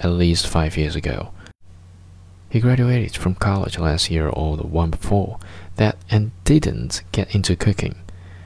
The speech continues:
Instead, he built motor and solar power plants, and he and his team won a few national contests which took him around the world.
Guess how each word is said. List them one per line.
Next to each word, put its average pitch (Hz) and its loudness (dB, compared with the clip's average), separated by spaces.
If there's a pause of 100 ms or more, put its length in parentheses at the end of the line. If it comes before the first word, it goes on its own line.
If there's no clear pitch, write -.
(180)
Instead, 85 4
he 85 2
built 80 2
motor 82 2
and 87 2
solar 82 2
power 85 2 (200)
plants, 107 -2 (340)
and 107 2
he 147 4
and 117 4
his 101 2
team 104 0
won 92 2
a 90 2
few 98 2
national 90 2
contests - -2
which - 0
took - 0
him 123 2
around 92 4
the 87 0
world. 62 -2